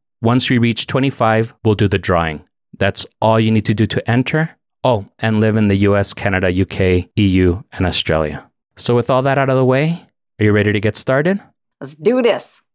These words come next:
Speaker 1: All right, let's get started. So Isela, have you ever lied before?
Speaker 2: I'm sure. Definitely.
Speaker 1: Have you ever been hooked up to a lie detector before?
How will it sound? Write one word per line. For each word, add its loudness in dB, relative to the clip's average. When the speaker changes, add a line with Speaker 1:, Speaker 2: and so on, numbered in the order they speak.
Speaker 1:
All 0
right, 0
let's -2
get -2
started. 0
So -2
Isela, 0
have 0
you 4
ever 2
lied 0
before? -8
Speaker 2:
I'm -8
sure. -8
Definitely. -4
Speaker 1:
Have -2
you 4
ever 2
been -2
hooked -2
up -2
to -2
a 2
lie 0
detector -6
before? -4